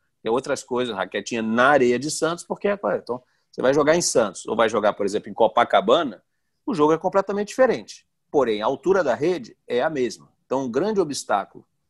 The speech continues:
no beach tênis é a altura da rede. Então, isso faz com que, por exemplo, quem vem do tênis, a pre-, a preparação inicial ou os golpes que sejam mais baixos, vamos dizer assim, em relação ao solo, eles acabam tendo que ser bem mais altos.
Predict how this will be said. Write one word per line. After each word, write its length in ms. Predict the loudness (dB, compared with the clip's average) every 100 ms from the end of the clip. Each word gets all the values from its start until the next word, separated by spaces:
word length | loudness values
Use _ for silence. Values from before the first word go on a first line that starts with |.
| _ -4
no 120 | -2
beach 220 | -2 -6
tênis 380 | -2 -2 -2 -2
é 40 |
a 40 | -2
altura 320 | 0 -2 0
da 80 | 0
rede. 260 | 0 -4
Então, 180 | -4 -2
isso 240 | -2 -2 -4
faz 520 | 2 4 4 0 -12 _ _ _ _
com 200 | -2 -2
que, 160 | 0 0
por 140 | 2
exemplo, 280 | 2 0 0
quem 140 | 0
vem 180 | 2 0
do 140 | 0 0
tênis, 580 | 0 0 -2 -6 -12 _ _
a 80 | -4
pre-, 140 | 0
a 180 | 2 4
preparação 600 | 2 -2 0 0 0 -4 -6
inicial 580 | -6 -8 -4 0 0 0
ou 140 | -4
os 100 | -8
golpes 380 | -2 -2 -2 -6
que 80 | -12
sejam 320 | -8 -6 -6
mais 320 | -4 -6 -8
baixos, 420 | -2 0 0 -4
vamos 160 | -14 -14
dizer 60 | -12
assim, 260 | -14 -14 -16 _ _
em 60 | -4
relação 440 | 0 0 0 -2
ao 120 | -2 -4
solo, 580 | -4 2 4 2 -2 _ _ _
eles 180 | -12 -4
acabam 340 | -4 -2 -4 -2
tendo 180 | -8
que 60 | -8
ser 120 | -8
bem 420 | -8 -4 -2 -2
mais 320 | 0 -2 0 2
altos. 500 | 2 2 -10 -20